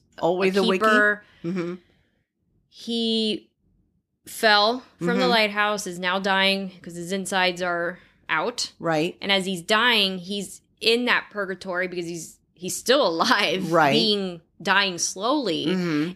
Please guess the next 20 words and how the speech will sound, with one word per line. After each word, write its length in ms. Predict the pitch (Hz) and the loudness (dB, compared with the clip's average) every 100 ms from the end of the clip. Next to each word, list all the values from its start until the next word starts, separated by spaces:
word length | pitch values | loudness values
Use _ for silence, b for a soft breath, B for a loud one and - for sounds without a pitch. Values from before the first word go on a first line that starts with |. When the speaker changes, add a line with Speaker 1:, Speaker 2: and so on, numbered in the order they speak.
| - | 0
Speaker 2:
And 300 | 202 196 185 | 0 0 0
was 420 | 208 220 196 185 | 2 2 0 -6
the 440 | 202 196 196 190 185 _ _ _ _ - | -6 -2 -2 -2 -6 _ _ _ _ -8
movie 640 | 214 285 302 226 214 196 | 0 2 2 2 0 0
his 440 | 190 208 202 185 - _ | -2 0 2 0 -10 _
version 400 | 196 202 185 180 - | -2 0 -2 -6 0
of 200 | 214 202 | 0 2
that 220 | 202 - | 0 0
purgatory 480 | 202 190 190 190 180 | -2 -2 -2 -2 -2
'cause 120 | 175 | -4
he's 160 | 175 170 | -6 -6
just 320 | 170 - - | -6 -8 -2
sitting 300 | 196 185 170 | 0 0 -2
there 320 | 156 143 147 _ - | -4 -6 -8 _ -4
dying, 680 | 175 175 165 135 127 160 - _ - | -2 0 -2 -4 -8 -12 -20 _ -6
thinking 360 | 190 185 175 | -6 -6 -12
about 500 | 165 170 160 156 143 | -6 -2 0 -2 -2
Speaker 1:
That's 220 | 147 143 - | -2 -2 -4
true, 240 | - 165 | -6 -4
too. 380 | 143 269 269 | -2 0 0